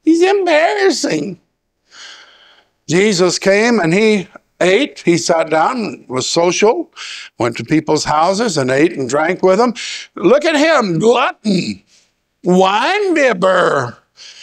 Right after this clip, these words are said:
He associates with publicans and sinners. Not like us holy folks. He said, "There's no satisfying you turkeys. No matter what we do or don't do,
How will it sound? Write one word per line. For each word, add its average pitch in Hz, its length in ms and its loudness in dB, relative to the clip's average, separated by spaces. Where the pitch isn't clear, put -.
He 185 240 0
associates 160 920 0
with 147 240 -4
publicans 147 720 -2
and 143 240 0
sinners. 139 800 -2
Not 120 240 -2
like 143 260 0
us 143 200 -2
holy 135 340 2
folks. - 680 -4
He 135 140 -6
said, 131 220 -2
"There's 127 240 0
no 139 160 2
satisfying 123 960 -2
you 113 140 -4
turkeys. - 840 -8
No 135 220 0
matter 135 340 -2
what 147 360 -2
we 139 220 2
do 147 460 2
or 123 180 -2
don't 131 460 -2
do, 143 400 2